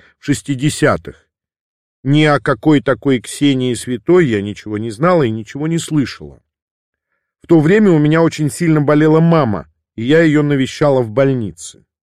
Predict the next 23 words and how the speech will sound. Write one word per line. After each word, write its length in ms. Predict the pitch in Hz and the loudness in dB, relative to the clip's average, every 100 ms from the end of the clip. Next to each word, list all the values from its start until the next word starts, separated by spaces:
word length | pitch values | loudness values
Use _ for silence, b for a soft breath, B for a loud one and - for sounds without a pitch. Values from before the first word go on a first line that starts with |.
| _ _ _ _ _ _ 127 | _ _ _ _ _ _ -4
Однажды 460 | 131 208 208 156 | 0 2 2 2
главный 340 | 135 165 151 139 | 2 2 2 2
врач 260 | 175 185 | 0 0
сообщил 460 | - 135 113 151 143 | 0 -2 -2 -2 -2
мне, 240 | 143 180 | 0 0
что 200 | 160 139 | 0 -2
на 160 | 120 117 | 0 0
лето 360 | 135 185 160 | 2 0 0
больница 580 | 107 117 123 139 110 110 | -2 -2 -2 -4 -6 -10
закроется, 840 | 95 110 - 190 214 170 - 139 b b b | -6 -6 0 2 4 2 -2 -6 b b b
и 100 | 123 | -4
маму 380 | 131 170 214 190 | 0 2 2 2
необходимо 600 | 147 120 - 131 160 156 | 0 -2 -2 -4 -2 -2
увезти 380 | 139 139 - 160 | -2 -8 -10 -6
домой. 520 | 131 151 143 95 71 _ _ _ _ _ _ _ | 0 2 2 -2 -6 _ _ _ _ _ _ _
Поскольку 440 | 123 - 147 117 | -4 0 -2 0
она 160 | 135 135 | -2 0
была 240 | 123 135 | 2 2
лежачей 640 | 131 131 147 202 - - 104 | 2 0 2 0 0 -8 -12
и 160 | 117 | -10
не 120 | 113 107 | -10 -6
ходила 440 | 127 117 120 107 | -4 -4 -4 -8
самостоятельно, 1000 | - 110 107 131 151 196 - 104 90 | -10 -14 -8 -2 0 0 -2 -10 -16